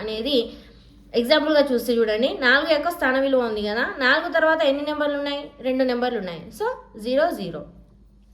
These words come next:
ఈ విధంగా స్థాన విలువ, ముఖ విలువకి డిఫరెన్స్ అనమాట.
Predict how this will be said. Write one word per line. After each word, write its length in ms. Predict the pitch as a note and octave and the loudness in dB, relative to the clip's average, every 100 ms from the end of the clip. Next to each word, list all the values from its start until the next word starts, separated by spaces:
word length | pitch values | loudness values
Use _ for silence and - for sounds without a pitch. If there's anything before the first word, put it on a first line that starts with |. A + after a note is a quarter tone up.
| _ - - - | _ -20 -20 -6
ఈ 120 | C#4+ | -2
విధంగా 440 | C4+ A#3+ B3 D#4 A#4+ | 0 0 0 0 -4
స్థాన 280 | - B3 B3 | -4 -2 2
విలువ, 220 | A#3+ B3 | 0 0
ముఖ 260 | G4+ C#4+ A#3+ | -2 -2 -2
విలువకి 560 | A#3 G#3+ G3+ G3 A#4+ D#4+ | -2 -2 -4 -4 -4 -4
డిఫరెన్స్ 420 | A3+ A3 F#3+ F3 | -6 -6 -8 -8
అనమాట. 360 | E3 D3 - | -12 -12 -14